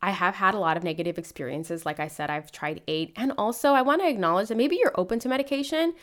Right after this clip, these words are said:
but it's really freaking expensive to take medication. Last August,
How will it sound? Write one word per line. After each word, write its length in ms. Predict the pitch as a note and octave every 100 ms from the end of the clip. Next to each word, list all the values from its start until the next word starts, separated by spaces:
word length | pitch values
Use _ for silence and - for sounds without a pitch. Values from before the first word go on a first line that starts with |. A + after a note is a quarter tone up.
| - -
but 100 | D#4+
it's 160 | G#4+ A#3
really 400 | G#3+ D#4+ E4 E4
freaking 460 | - C#4 C#4 C#4+
expensive 720 | C#4 - - F#3 A#3 - - - -
to 420 | - A3+ G#3+ F#3+ D#3 _ _ -
take 240 | - A3 A3+
medication. 560 | D#3 - - - D#3 -
Last 360 | E3+ F#3+ A3 -
August, 600 | E3+ G#3 F3+ - - -